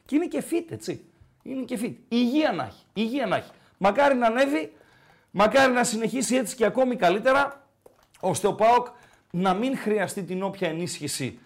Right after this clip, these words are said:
στο εννέα, ο, την μεταγραφική περίοδο του Γενάρη, ένα το κρατούμενο, να πάρει τις βοήθειες από τον ποδοσφαιριστή που ήρθε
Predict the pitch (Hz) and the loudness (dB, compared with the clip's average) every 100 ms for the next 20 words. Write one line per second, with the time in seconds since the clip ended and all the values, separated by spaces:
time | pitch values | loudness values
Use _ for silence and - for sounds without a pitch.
0 | _ - - 196 175 165 180 220 262 - | _ -16 0 2 2 2 2 0 0 -10
1 | _ _ - 165 147 170 156 156 156 151 | _ _ -6 -4 -2 -6 -6 -4 -2 -4
2 | - 180 170 175 156 135 139 135 156 - | -8 -8 -4 -2 -4 -2 -2 0 0 -2
3 | - - 156 151 131 123 113 131 170 240 | -10 -6 -4 -4 -4 -8 -6 -4 -4 -4
4 | 254 - _ _ _ 151 170 165 262 262 | -8 -16 _ _ _ 0 0 4 4 4
5 | 220 196 185 226 240 196 151 - - 185 | -2 -4 2 2 2 -2 -4 -8 -6 -2
6 | 196 180 190 170 185 175 170 175 - 240 | 0 -2 -6 -4 -4 -4 -4 -4 -4 -8
7 | 170 208 202 185 143 | -6 -4 -2 0 -2